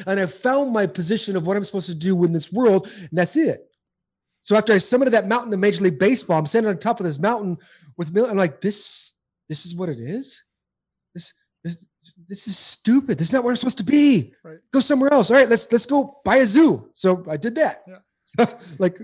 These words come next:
Speaker 1: who does that? What man, I think I'm the <laughs> in the history to go from Major League Baseball to owning a zoo. But it's unique.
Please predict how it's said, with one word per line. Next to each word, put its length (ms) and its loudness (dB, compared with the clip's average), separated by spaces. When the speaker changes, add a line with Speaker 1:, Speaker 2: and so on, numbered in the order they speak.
Speaker 1:
who 160 2
does 220 4
that? 340 2
What 160 2
man, 140 6
I 80 6
think 160 0
I'm 80 2
the 140 4
<laughs> 60 0
in 60 2
the 60 2
history 380 2
to 80 0
go 180 4
from 160 -4
Major 220 0
League 80 0
Baseball 380 0
to 120 -8
owning 180 -2
a 40 0
zoo. 280 -2
But 100 -6
it's 180 -8
unique. 580 2